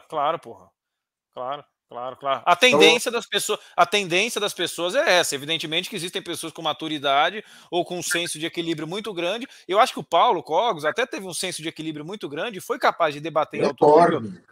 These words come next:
Speaker 1: em que pese ter sido hostilizado a pessoa. "Ah, seu virgão, vou, cala a boca, seu virgem, seu bosta, não sei o quê."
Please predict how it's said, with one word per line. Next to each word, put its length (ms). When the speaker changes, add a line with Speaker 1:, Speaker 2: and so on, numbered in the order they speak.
Speaker 1:
em 160
que 180
pese 480
ter 160
sido 300
hostilizado 580
a 20
pessoa. 260
"Ah, 200
seu 200
virgão, 640
vou, 120
cala 260
a 40
boca, 400
seu 200
virgem, 340
seu 160
bosta, 420
não 80
sei 140
o 20
quê." 100